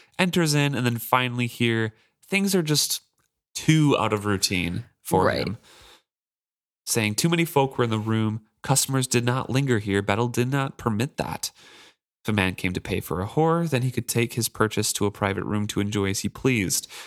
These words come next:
Speaker 1: This was not some cheap sailor's whorehouse where the wares could be fondled and sampled before one bought. Bettel ran a proper house, discreet and dignified. But tonight the reek of Sinden was heavy in the air, and the m-,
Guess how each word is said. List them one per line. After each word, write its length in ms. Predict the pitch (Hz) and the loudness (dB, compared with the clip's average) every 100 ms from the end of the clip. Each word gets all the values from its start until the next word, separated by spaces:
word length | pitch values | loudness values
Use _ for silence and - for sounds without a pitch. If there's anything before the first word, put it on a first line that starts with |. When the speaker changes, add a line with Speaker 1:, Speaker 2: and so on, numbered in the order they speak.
| - | -6
Speaker 1:
This 160 | - 107 | -2 0
was 140 | 104 | 2
not 180 | 98 92 | 2 0
some 160 | - 92 | -2 -2
cheap 260 | - - | 0 0
sailor's 380 | - 92 87 - | 0 -2 -2 -2
whorehouse 600 | 147 143 113 92 98 - | 0 0 0 -2 -2 0
where 100 | 110 | 0
the 80 | 98 | 0
wares 340 | 98 98 95 - | 0 0 0 -4
could 160 | - | -4
be 80 | 92 | -4
fondled 420 | - 98 90 90 | 0 0 0 -2
and 100 | 85 | -4
sampled 360 | 92 95 90 85 | -2 -2 -2 -6
before 320 | 87 - 87 | -6 -2 0
one 140 | 82 90 | 0 0
bought. 360 | 101 - - - _ - _ _ _ | 0 0 -6 -16 _ -20 _ _ _
Bettel 220 | 113 143 156 | 0 2 2
ran 220 | 156 156 | 0 0
a 100 | - | -4
proper 420 | - - 214 107 | -4 -2 0 0
house, 480 | 104 - - - - _ _ _ - | -2 -6 -2 -2 -2 _ _ _ -4
discreet 520 | 113 - 117 117 - 107 | 0 2 0 -2 -2 -2
and 240 | 127 135 | 0 2
dignified. 640 | 131 120 107 - 85 73 - _ - - _ _ _ | 0 0 -4 -2 -4 -6 -12 _ -20 -20 _ _ _
But 120 | - | -2
tonight 440 | - 131 131 190 - | 0 2 2 0 0
the 80 | 143 | 0
reek 220 | 170 170 | 0 0
of 100 | 123 | 0
Sinden 380 | - 156 160 160 | 0 0 0 0
was 140 | 143 | 0
heavy 240 | 123 120 | 2 0
in 80 | 135 | 0
the 140 | 135 98 | 0 0
air, 300 | 98 98 113 - - - _ | 0 -2 -6 -14 -20 -20 _
and 160 | 101 | -2
the 60 | |
m-, 40 | 110 | 0